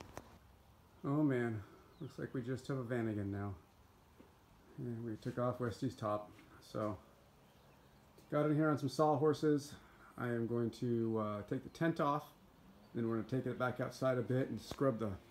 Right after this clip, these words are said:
flocking a little bit. We've had some black mold in the past, a little we scrubbed off, but it's a good time to just take care of the whole thing now.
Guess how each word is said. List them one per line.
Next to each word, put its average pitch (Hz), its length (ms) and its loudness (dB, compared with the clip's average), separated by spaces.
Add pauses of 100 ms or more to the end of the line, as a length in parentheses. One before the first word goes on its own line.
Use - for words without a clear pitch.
(480)
flocking 139 380 2
a 135 60 6
little 127 220 2
bit. 135 200 0
We've 131 120 -4
had 156 180 2
some 113 240 -2 (1160)
black 135 240 0
mold 131 220 4
in 117 60 -2
the 113 60 -4
past, 123 440 0
a 143 40 0
little 127 160 0
we 123 100 0
scrubbed 123 380 0
off, 131 300 2
but 120 160 0 (160)
it's - 120 -10
a 135 40 0
good 123 160 0
time 120 220 -2
to 104 60 -4
just - 240 -10
take 120 180 -2
care 123 100 0
of 113 40 0
the 107 80 0
whole 117 180 0
thing 113 240 0
now. 117 380 2